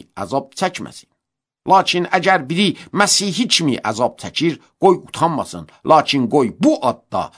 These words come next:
Tanrını izzətləndirsin. Çünki zaman yetişib ki, mühakimə Tanrı evinin əhli ilə başlansın. Əgər o əvvəl bizimlə başlanır,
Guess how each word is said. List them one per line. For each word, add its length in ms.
Tanrını 420
izzətləndirsin. 1000
Çünki 480
zaman 400
yetişib 480
ki, 140
mühakimə 680
Tanrı 340
evinin 420
əhli 460
ilə 240
başlansın. 540
Əgər 360
o 200
əvvəl 400
bizimlə 440
başlanır, 640